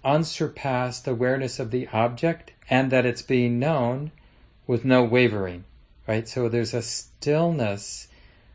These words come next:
a stability in that knowing. It's not kinda coming and going. There's continuity.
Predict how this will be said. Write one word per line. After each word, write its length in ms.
a 80
stability 1040
in 120
that 220
knowing. 540
It's 160
not 200
kinda 280
coming 420
and 120
going. 480
There's 180
continuity. 880